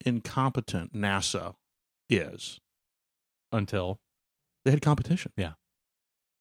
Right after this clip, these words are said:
Speaker 1: And now that we see, wow, you can do this on a budget. You can do this without spending twenty-eight billion dollars to recycle old parts.
Speaker 2: Yeah.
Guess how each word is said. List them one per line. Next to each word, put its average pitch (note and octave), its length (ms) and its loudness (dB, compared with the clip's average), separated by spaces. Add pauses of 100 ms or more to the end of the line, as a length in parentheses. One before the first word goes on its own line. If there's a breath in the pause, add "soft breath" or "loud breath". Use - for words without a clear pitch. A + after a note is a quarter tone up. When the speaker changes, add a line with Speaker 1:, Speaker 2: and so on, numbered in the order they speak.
Speaker 1:
And B2 220 6
now C3+ 200 8
that D3 120 8
we B2+ 180 8
see, B2 440 4 (180)
wow, D3 400 2 (520)
you D#3 140 6
can G3+ 360 6
do F#2+ 200 4
this - 440 -8 (600)
on A2+ 100 6
a G#2 60 6
budget. D#2+ 380 -2 (100)
You B2 140 0
can F#3+ 320 4
do G2 160 4
this E2+ 260 -6
without G2 240 0
spending G2 300 0
twenty-eight A#2+ 640 4
billion C3+ 360 8
dollars C#3+ 420 6 (300 soft breath)
to A#3+ 120 8
recycle A3 640 8
old F#3 260 8
parts. - 460 4
Speaker 2:
Yeah. F2+ 180 0